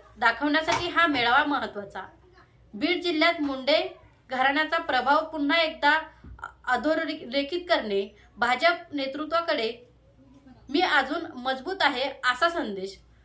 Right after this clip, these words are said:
मनोज जरांगे यांची राजकीय दिशा सांगायची झाली तर सध्या अधिकृतपणे कोणत्याही पक्षाला नसणे, तरी आंदोलनाच्या जोरात राजकारणात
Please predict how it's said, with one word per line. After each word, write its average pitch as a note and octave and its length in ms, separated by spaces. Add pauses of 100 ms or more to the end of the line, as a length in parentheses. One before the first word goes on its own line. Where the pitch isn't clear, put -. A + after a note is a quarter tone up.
(200)
मनोज C4 280
जरांगे F4 460
यांची D#4 500
राजकीय D#4+ 500
दिशा D#4+ 420
सांगायची C4+ 540
झाली D4 260 (100)
तर B3 160 (420)
सध्या C4 380 (260)
अधिकृतपणे C#4 880 (220)
कोणत्याही D#4 480
पक्षाला D4+ 560 (140)
नसणे, C#4 540 (240)
तरी C#4+ 140
आंदोलनाच्या E4+ 720
जोरात C4 340 (320)
राजकारणात D4+ 600